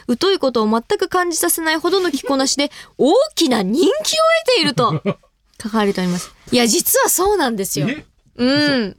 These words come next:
Speaker 1: っぱ大きな人気を得ていると。
Speaker 2: <laughs>
Speaker 1: うすうす気づいてました。うん。やっぱりね、こう、ファッションには疎いってちょっとハードル下げちゃってたところがあるんですよね。うん。一回回っておしゃれ。うん。いや、失礼な。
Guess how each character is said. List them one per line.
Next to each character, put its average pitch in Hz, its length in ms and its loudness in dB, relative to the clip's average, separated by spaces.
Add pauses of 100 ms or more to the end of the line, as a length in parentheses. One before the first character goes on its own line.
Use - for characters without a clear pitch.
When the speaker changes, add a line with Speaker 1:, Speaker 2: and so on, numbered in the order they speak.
(440)
Speaker 1:
っ - 20 2
ぱ 277 140 2
大 370 180 2
き - 80 -10
な 294 100 0
人 247 280 0
気 277 100 0
を 262 40 4
得 262 80 2
て 254 120 -2
い 214 80 0
る 180 80 -6
と。 196 80 0 (340)
Speaker 2:
<laughs> - 340 -2
Speaker 1:
う 269 60 0
す 302 160 0
う 320 160 0
す 320 180 -2
気 - 180 -2
づ 359 140 0
い 381 80 0
て 339 120 0
ま 240 100 0
し - 100 -4
た。 214 140 -2 (440)
う 254 60 -2
ん。 240 480 2 (360)
や 254 100 2
っ 240 100 -6
ぱ 294 120 0
り 277 100 0
ね、 240 320 0
こ 233 560 2
う、 - 0 - (280)
フ 453 80 0
ァ - 20 2
ッ 494 60 0
シ - 120 0
ョ 415 40 0
ン 349 40 -2
に 254 100 0
は 226 140 0
疎 330 100 0
い 320 40 0
っ - 40 -4
て 226 300 -2
ち - 120 -4
ょ - 20 0
っ - 40 -14
と 247 140 -2
ハ 247 200 2
ー - 20 -2
ド 480 100 0
ル 508 100 2
下 523 160 -2
げ 554 80 0
ち - 80 -2
ゃ - 60 2
っ - 40 -8
て 285 120 -4
た 254 140 0
と 240 100 -2
こ 247 120 0
ろ 240 100 2
が 226 100 0
あ 220 60 0
る 220 80 -2
ん 214 80 -4
で 196 80 -4
す 190 100 -6
よ 175 60 -4
ね。 208 340 -2 (540)
う 233 80 0
ん。 226 400 0 (480)
一 226 180 -6
回 440 160 2
回 427 220 2
っ - 20 -20
て 392 80 -2
お 359 60 0
し 339 80 0
ゃ - 40 2
れ。 202 100 0
う 190 60 -2
ん。 220 200 2
い - 100 -8
や、 247 100 2
失 262 220 -2
礼 240 80 0
な。 175 160 -8